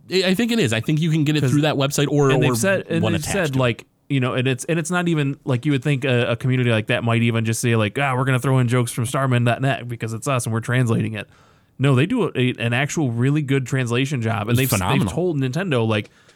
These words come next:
Speaker 2: "Hey, we're gonna make this available. It's for free. We're not charging anybody for this. If you guys ever say that you're bringing it to America, we'll take ours down.
Speaker 1: Yep.
Speaker 2: It'll no longer be made available."
Speaker 1: Uh-huh.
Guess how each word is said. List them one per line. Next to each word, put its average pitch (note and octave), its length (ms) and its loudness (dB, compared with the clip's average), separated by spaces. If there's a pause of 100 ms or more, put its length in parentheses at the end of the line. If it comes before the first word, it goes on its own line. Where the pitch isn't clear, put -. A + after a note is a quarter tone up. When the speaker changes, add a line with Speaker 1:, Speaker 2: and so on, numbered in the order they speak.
Speaker 2:
"Hey, D3+ 160 0
we're C3 120 2
gonna C3+ 140 0
make C#3 180 0
this D#3 140 -2
available. C3 540 2
It's - 160 -8
for A#2+ 220 -2
free. A#2+ 300 0
We're B2 100 0
not A2 160 -4
charging A#2+ 320 -2
anybody B2+ 320 0
for B2 220 -2
this. A#2+ 220 -2 (280)
If A2+ 160 -6
you A2+ 100 -4
guys A2+ 320 0
ever C3 240 -2
say A#2 560 -2 (220)
that F#2 80 -6
you're A#2 140 -4
bringing B2+ 260 -2
it A#2+ 80 -6
to B2+ 80 -2
America, B2+ 480 -2 (100)
we'll A#2 200 0
take A#2 260 -2
ours A2+ 160 -2
down. G2+ 320 -8
Speaker 1:
Yep. F#3 400 0
Speaker 2:
It'll A#2+ 180 -2
no A#2 200 0
longer B2 260 0
be A#2+ 100 0
made A2+ 200 0
available." G#2+ 420 -4
Speaker 1:
Uh-huh. B2+ 320 2